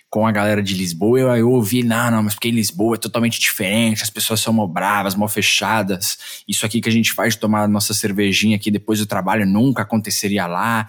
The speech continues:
eles não são igual nós, et cetera. Você acha que tem muita essa diferença? Você acha que tem essa, vocês têm essa cultura do after work, né, de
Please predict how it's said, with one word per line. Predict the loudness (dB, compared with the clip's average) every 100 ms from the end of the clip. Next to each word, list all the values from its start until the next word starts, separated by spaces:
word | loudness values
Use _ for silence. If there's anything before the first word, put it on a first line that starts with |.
| -10 -16 -4
eles | 0
não | 2 0
são | 2 0
igual | 2 0 0
nós, | 0 2 2 2 0
et | -2
cetera. | 0 -2 -2 -4 -10 -8
Você | -4 -2 0
acha | 2 2 0
que | -2
tem | -6 0 2
muita | 4 6 4 2
essa | 0 0
diferença? | -2 -2 -2 2 2 0
Você | -2 -2
acha | -2
que | -4
tem | -2 0
essa, | 0 0 -2 -2 -10
vocês | -4 -2 -2
têm | 0
essa | 0 2 -2
cultura | -2 0
do | 2 2
after | 0 -2
work, | -2 2 2 2 0 -2
né, | 0
de | 2 0